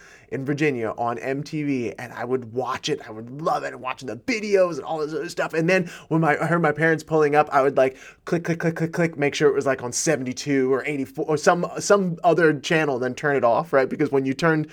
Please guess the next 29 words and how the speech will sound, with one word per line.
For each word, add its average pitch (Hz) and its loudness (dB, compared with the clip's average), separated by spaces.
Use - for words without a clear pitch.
the 135 6
old 165 2
set-top - -2
boxes 127 -2
on, 131 2
the 123 0
last 131 -2
channel 120 -4
that 113 -6
you 107 -8
were 104 -8
on 135 -6
would 110 -12
come 104 -10
up, 101 -10
and 101 -16
I - -12
had 117 -8
to 110 -8
learn 104 -8
the 98 -12
hard 135 4
way 101 -8
that 101 -4
<laughs> - -20
not 139 -4
to 127 -6
do 127 -2
that. 139 2